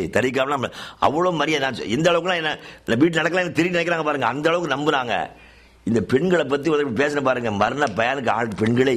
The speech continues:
இல்ல, சுத்தம் காலி. அதுக்கு பிறகு திரும்ப பெண்களுடைய சிறப்பை பற்றி பேசணும் தலைவர் நாளைக்கு அறிவிக்க சொல்றாரு.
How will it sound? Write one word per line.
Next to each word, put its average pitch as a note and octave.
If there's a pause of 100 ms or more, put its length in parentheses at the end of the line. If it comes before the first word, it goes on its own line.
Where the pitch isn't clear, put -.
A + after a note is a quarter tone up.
(100)
இல்ல, F2+ (1400)
சுத்தம் C#3
காலி. B2 (1300)
அதுக்கு D#3+
பிறகு D3 (680)
திரும்ப E3 (120)
பெண்களுடைய G3
சிறப்பை F3
பற்றி D#3+ (120)
பேசணும் D#3+
தலைவர் D3+
நாளைக்கு C#3+
அறிவிக்க C#3+
சொல்றாரு. A2